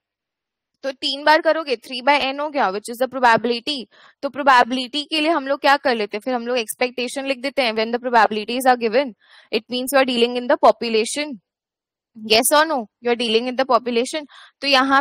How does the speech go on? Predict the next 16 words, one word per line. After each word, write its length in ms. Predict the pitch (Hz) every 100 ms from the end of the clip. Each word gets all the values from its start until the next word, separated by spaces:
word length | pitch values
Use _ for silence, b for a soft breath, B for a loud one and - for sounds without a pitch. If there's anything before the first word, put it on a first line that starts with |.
| -
पे 100 | 330
straight 420 | - 285 269 -
away 220 | 311 254 214 254
you 80 | 240
all 160 | 220
can 180 | 220 240
just 180 | 277 -
simply 420 | 233 220 240 269
write, 360 | 226 - 220 - B B -
and 200 | 254 294
since 280 | 302 339 339
we 80 |
are 80 | 330
dealing 340 | 269 240 254 285
in 120 | 311
population, 720 | 247 - 240 233 208 - 254